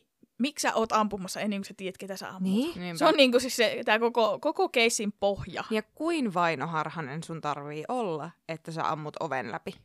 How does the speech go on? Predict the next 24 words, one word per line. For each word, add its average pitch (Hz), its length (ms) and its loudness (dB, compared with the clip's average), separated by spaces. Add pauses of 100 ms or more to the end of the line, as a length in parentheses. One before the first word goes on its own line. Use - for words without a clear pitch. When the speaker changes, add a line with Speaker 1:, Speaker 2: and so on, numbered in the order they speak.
(200)
Speaker 1:
Mm, 240 320 2
Speaker 2:
Niinpä. 175 320 -2
Speaker 1:
niinpä. 196 260 -8
Speaker 3:
Kun 196 120 2
sä 190 100 -2
tiedät, 165 320 0
että - 120 -12
siellä 156 180 -4
kämpässä 151 480 -6
on 151 120 -4
joku 156 200 -8
toinenkin. 165 520 -4
Speaker 2:
Mm. 202 180 -2 (680)
Speaker 3:
Niinku 165 220 -4
ihan 170 160 -2
luvan 156 300 0
kanssa. 175 360 -8 (120)
Speaker 1:
Mm, 285 600 -8 (280)
niinpä. 226 240 -6 (1200)
Poliisin 339 460 2
tiedottaja 240 560 0
everstiluutnantti 214 1300 -4
Katlego 226 600 -2
Mogale. 190 580 -4